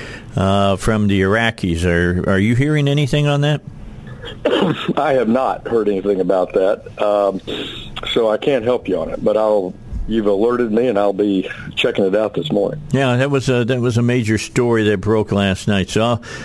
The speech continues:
Speaker 1: I'm, I'm interested to hear more in depth. There's one thing to say, you know, it, you know,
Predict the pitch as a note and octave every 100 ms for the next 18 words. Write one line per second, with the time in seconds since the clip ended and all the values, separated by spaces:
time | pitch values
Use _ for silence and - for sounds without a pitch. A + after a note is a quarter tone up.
0 | - A2 A2+ - G#2+ B2 A#2+ A#2 A2+ -
1 | G#2 G#2 G2+ A2+ G#2+ G2+ G2 - - A2
2 | A#2+ B2 A#2 A#2+ A2+ G#2 F#2+ A2+ G2 -
3 | G#2+ G2+ B2+ B2 B2 A#2 G2+ G2 - G#2
4 | F#2+ F#2 - - - - G#2 G#2 G2+ G#2
5 | G2+ - G#2 F#2 G#2+